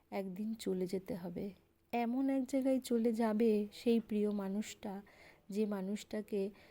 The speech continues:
তুমি দেখতে চাইলেও দেখতে পাবে না, তার সঙ্গে কথা বলতে ইচ্ছে হলেও তুমি কথা বলতে পারবে না। সত্যি, মানে, কি অদ্ভুত না? কত রাগ, কত অভিমান,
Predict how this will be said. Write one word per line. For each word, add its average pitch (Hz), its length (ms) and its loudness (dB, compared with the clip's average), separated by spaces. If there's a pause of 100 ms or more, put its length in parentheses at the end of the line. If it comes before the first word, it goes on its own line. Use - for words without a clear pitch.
(200)
তুমি 240 260 2
দেখতে 196 560 2
চাইলেও 202 600 2
দেখতে 190 360 0
পাবে - 340 -4
না, 208 200 -8 (520)
তার 196 160 -6
সঙ্গে 202 520 -4
কথা 185 300 -4
বলতে 190 320 0
ইচ্ছে 196 360 -4 (100)
হলেও 214 280 2
তুমি 208 300 -2
কথা 185 300 -2
বলতে 190 320 -2
পারবে 202 380 -4
না। 220 220 -4 (580)
সত্যি, 214 680 -4
মানে, 247 300 2
কি 277 160 2
অদ্ভুত 208 520 0
না? 233 240 4 (1040)
কত 240 240 -2
রাগ, 214 640 0 (220)
কত 190 260 -2
অভিমান, 208 840 0